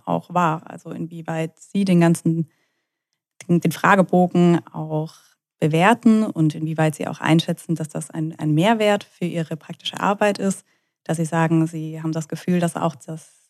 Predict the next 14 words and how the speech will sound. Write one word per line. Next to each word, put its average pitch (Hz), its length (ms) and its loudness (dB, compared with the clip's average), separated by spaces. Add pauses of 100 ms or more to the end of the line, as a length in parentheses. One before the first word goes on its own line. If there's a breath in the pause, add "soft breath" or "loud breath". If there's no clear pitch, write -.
(180)
ärztliche 170 380 -2
Patientenverhältnis 190 1500 0
dadurch 175 360 0
irgendwie 175 500 -4
sich 170 380 -12
verbessert 226 440 0
hat, 190 140 -2
dass 170 120 -8
sie 175 60 -10
sagen, 170 320 -4
"Na 165 80 -2
ja, 196 140 -6
das 190 160 -6
hat, - 80 -20